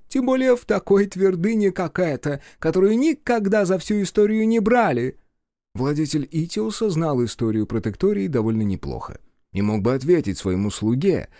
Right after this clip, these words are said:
что не брали столицу только потому, что она никому не была нужна.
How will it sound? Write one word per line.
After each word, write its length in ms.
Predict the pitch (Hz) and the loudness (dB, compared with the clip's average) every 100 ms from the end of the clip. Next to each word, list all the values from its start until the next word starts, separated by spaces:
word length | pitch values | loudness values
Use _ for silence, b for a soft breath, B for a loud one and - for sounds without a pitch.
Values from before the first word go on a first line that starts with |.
| b | b
что 180 | - 117 | -8 -4
не 100 | 104 | -2
брали 240 | 98 95 92 | 0 -2 -4
столицу 440 | - 90 98 95 | -4 -6 -6 -6
только 240 | 95 87 | -6 -8
потому, 340 | 85 - 85 104 | -10 -8 -8 -8
что 160 | - | -6
она 160 | 92 92 | -6 -4
никому 480 | 95 92 85 73 82 | -6 -6 -8 -8 -8
не 120 | 90 | -6
была 280 | 92 104 135 | -6 -4 -4
нужна. 540 | 160 180 156 62 - | -4 -4 -4 -6 -10